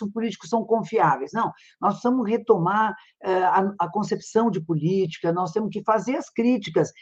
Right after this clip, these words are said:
necessárias à forma de se fazer política, né? Eu acho que o Marco Aurélio Nogueira faz isso no livro dele, quando ele diz: é, tem uma política dos politiqueiros, tem uma política dos políticos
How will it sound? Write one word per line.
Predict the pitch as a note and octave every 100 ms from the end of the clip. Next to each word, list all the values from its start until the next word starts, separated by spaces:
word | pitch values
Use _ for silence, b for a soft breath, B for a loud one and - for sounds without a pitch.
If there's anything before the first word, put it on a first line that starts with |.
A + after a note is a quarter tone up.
| b
necessárias | D3+ G3 A3 - F#3 D#3 - F#3 G3 F3 C#3 A#2+ - b b
à | C#3 - D#3+ -
forma | G3 G3+ F#3+ D#3+
de | D#3
se | E3
fazer | D#3+ D3+ D#3 D#3+
política, | F3+ E3 F3 D#3+ - E3+
né? | D#3 F3+
Eu | D#3 D3+
acho | D#3
que | -
o | C#3+
Marco | C#3+ C#3+ C#3+
Aurélio | D3 D#3 D3+
Nogueira | C#3 E3+ G3+ B B -
faz | F#3 F3 C3
isso | F#3+ A#3 -
no | E3+
livro | F3 D#3+
dele, | F3
quando | G3 A3+
ele | G#3
diz: | G3 F#3+
é, | A3+
tem | - D#3+
uma | F#3+ C#4
política | G#3+ G#3+ A#3+ A4
dos | G4+ E3
politiqueiros, | A#3 E3+ - A3+ G3
tem | F#3
uma | -
política | - G#3 A3+ A4
dos | E4+ -
políticos | A3+ G3+ A#3 E3 D#3 C#3